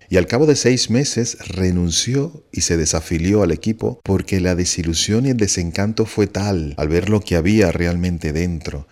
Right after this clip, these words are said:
al ver esos líderes y jefes súper tóxicos dentro de la organización,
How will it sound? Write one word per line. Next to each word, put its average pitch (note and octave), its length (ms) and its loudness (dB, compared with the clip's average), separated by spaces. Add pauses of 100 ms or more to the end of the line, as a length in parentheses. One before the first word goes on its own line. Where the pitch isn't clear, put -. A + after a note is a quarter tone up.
(100)
al D#2 460 -2
ver E2 160 2
esos - 420 -4
líderes F2 540 0
y - 20 -6
jefes - 560 -6
súper - 600 -2
tóxicos - 760 -6
dentro F2 400 2
de D2+ 80 0
la D2 80 -2
organización, D2 720 -4